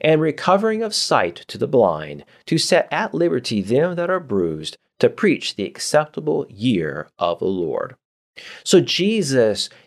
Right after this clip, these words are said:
did his miracles in the power of the Holy Spirit, not in the power of his deity.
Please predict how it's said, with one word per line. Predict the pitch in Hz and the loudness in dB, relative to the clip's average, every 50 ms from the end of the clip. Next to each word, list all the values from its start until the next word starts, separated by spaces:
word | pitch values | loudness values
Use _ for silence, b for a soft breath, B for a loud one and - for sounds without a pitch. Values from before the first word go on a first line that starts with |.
| b - | b 4
did | 143 170 185 | 4 4 4
his | 185 - 156 175 160 156 147 131 - | 4 0 -4 -2 -2 -2 -4 -4 -4
miracles | 120 120 139 156 175 156 123 113 - 127 110 113 107 - | -4 -2 0 2 4 4 2 2 0 -6 -4 -4 -4 -2
in | - 135 | -2 -2
the | 131 131 | -4 -4
power | 131 - - - 165 165 180 190 190 196 | -6 -8 -8 -6 -2 -2 0 0 0 0
of | 190 - 160 156 | 0 -2 -2 -4
the | 160 | -6
Holy | 143 120 - 151 147 147 139 139 135 | -8 -6 -6 -4 -4 -2 -2 -4 -4
Spirit, | 127 - - - - - 165 190 185 117 - - - B B B B B | -4 -6 -8 -10 -4 -2 0 2 2 2 2 0 -2 B B B B B
not | 123 127 151 233 294 311 | 0 0 2 0 0 -2
in | |
the | 269 190 | -2 -4
power | 190 - - 160 151 147 139 127 | -4 -4 -8 -6 -2 0 2 2
of | 113 - | 0 0
his | - 107 95 82 - _ _ _ | -4 -8 -8 -8 -10 _ _ _
deity. | - 127 123 110 80 - - - - - - | -4 -2 0 0 -2 -2 -4 -12 -18 -18 -18